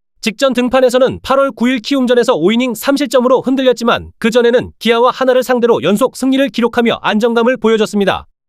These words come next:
케이티는 드헤수스가 선발입니다. 시즌 팔 승 팔 패, 평균 자책점 삼 점 팔이, 원정 방어율은 사점오칠로 기복이 있습니다. 최근 경기에서는 삼성 상대로 팔 이닝 일 실점으로 호투했지만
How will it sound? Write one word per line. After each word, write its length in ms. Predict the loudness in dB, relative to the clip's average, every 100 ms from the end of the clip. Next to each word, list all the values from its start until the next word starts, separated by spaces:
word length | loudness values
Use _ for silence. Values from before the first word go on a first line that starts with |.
| _ _
케이티는 480 | -4 -2 0 0 0
드헤수스가 640 | 0 2 2 -2 -2 -2
선발입니다. 640 | 0 0 0 0 -2 -2 -8 _ _ _ _
시즌 400 | -4 0 2 0
팔 160 | 0 0
승 220 | 0 -2
팔 160 | 0 0
패, 220 | 0 -2
평균 300 | -2 0 2
자책점 400 | 0 -2 0 -2
삼 220 | 0 0
점 120 | 0 0
팔이, 340 | 0 -2 -8 _ 0
원정 320 | 2 2 2
방어율은 480 | 0 0 0 0 0
사점오칠로 680 | -4 0 0 0 0 -2 0
기복이 300 | 0 -2 -2
있습니다. 440 | -4 -2 -2 -4 _ _ _ _
최근 380 | -4 -2 0 0
경기에서는 600 | 0 0 0 2 2 0 -4
삼성 380 | -2 0 0
상대로 380 | 0 0 2 2
팔 160 | 0 -2
이닝 220 | -2 -2
일 140 | -2
실점으로 440 | -2 -2 0 2 0
호투했지만 720 | -2 -2 -2 0 -2 -2